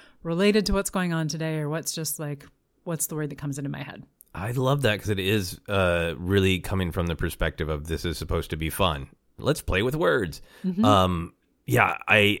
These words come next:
Speaker 2: I am sometimes tempted to find a f-,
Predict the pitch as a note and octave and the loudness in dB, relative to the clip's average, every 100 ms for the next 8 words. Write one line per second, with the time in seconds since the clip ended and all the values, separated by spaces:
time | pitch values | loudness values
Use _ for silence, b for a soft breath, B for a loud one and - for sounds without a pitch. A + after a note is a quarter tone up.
0 | - G2+ F#2+ F2+ E2+ C#3 D#3+ D#3 B2+ - | 2 4 4 2 2 2 4 2 2 2
1 | G#2+ F#2+ F#2+ F#2 D#2+ - F2+ D#2 - F#2 | 0 2 2 2 0 -2 0 0 0 4
2 | G2 A2 F#2+ F2 | 4 4 2 2